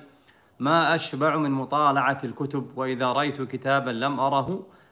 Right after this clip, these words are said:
فكأني وقعت على كنز، فلو قلت إني قد طالعت عشرين ألف مجلد لكان أك-، لكان أكثر،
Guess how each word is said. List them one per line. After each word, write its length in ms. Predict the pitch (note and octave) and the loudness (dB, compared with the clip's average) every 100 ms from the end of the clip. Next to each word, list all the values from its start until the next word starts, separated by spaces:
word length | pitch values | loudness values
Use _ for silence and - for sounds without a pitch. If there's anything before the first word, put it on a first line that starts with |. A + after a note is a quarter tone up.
| _ | _
فكأني 540 | - D3 D3+ D#3+ D3+ C#3 | -6 -2 0 0 0 0
وقعت 440 | C3 D#3 B2+ B2+ | 0 2 0 0
على 200 | B2 B2 | -2 -2
كنز، 420 | A#2+ C#3+ G#2 - - | -2 -4 -4 -10 -6
فلو 280 | D3 D3+ C3 | 0 0 0
قلت 460 | F3+ F3 C#3 C#3+ C#3 F#3 | -2 -2 -2 -6 -6 -4
إني 280 | F3+ D3 | -2 0
قد 260 | C3+ C3+ C3 | 0 -4 -2
طالعت 440 | C3+ C3+ D3+ C3+ | 0 2 0 -2
عشرين 500 | A#2+ B2 - D#3+ D#3+ | -6 -8 -4 -2 0
ألف 480 | C3+ - D#3 D3 - | -2 -2 -2 -2 -2
مجلد 720 | C3+ B2+ A#2+ D#3 C#3+ C3 C3 | -4 -2 -2 -2 -2 -2 -2
لكان 840 | E3+ F#3 C#3+ B2+ - C#3+ D3+ D#3 E3 | -2 -2 -4 -6 -4 -4 -2 -2 -2
أك-، 520 | D#3+ - - C#3 - - | -4 -6 -8 -8 -10 -12
لكان 460 | A#2+ B2+ D3+ D#3 | -8 -6 -2 -2
أكثر، 480 | C3+ C3+ C3+ C3 B2+ | -2 -4 -4 -4 -4